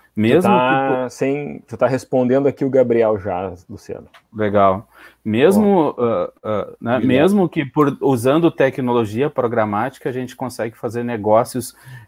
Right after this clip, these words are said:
Speaker 1: que elevam o C P M, elevam em muito o C P M. Então, a gente já vinha fazendo esse trabalho, toda a nossa equipe comercial já está, ah, trabalhando, ah, nesse ano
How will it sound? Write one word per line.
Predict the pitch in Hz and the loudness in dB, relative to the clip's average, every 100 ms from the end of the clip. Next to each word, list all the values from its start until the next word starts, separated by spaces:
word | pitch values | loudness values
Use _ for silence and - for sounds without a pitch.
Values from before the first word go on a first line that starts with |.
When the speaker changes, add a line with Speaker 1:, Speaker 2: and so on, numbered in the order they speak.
| _ | _
Speaker 1:
que | 123 117 113 | -2 -2 2
elevam | 117 113 120 135 117 | 2 4 4 4 0
o | 101 | -2
C | - | -6
P | 95 98 | -6 -4
M, | 98 110 98 | -4 -4 -4
elevam | 98 101 113 123 | -2 0 0 -2
em | 120 | 0
muito | 113 113 123 123 113 | 2 2 2 0 -2
o | 90 | -6
C | - | -8
P | - 87 | -6 -4
M. | 80 85 - - _ _ - | -6 -8 -16 -20 _ _ -6
Então, | 107 117 | -2 2
a | 120 | 2
gente | 131 127 | 2 0
já | 135 | 0
vinha | 120 127 131 | 0 -4 -4
fazendo | 113 117 113 | -4 -4 -6
esse | - | -8
trabalho, | - 101 98 107 113 | -6 0 2 2 0
toda | 117 120 | -2 -2
a | |
nossa | 117 113 - | -2 -4 -6
equipe | 107 - 110 110 104 101 | -10 -10 -10 -8 -6 -6
comercial | - 104 101 - 104 | -2 -2 -2 -2 -2
já | 104 | -2
está, | 98 - - 104 110 _ _ _ | -6 -2 2 2 2 _ _ _
ah, | 98 98 95 95 92 - | -2 2 2 2 -2 -2
trabalhando, | 113 104 101 101 117 110 104 95 95 92 92 76 | 0 2 2 2 0 0 0 0 -2 -4 -6 -8
ah, | 90 78 - - | -10 -10 -14 -10
nesse | 101 107 - 104 | -6 -6 -2 0
ano | 101 110 104 | 2 2 -2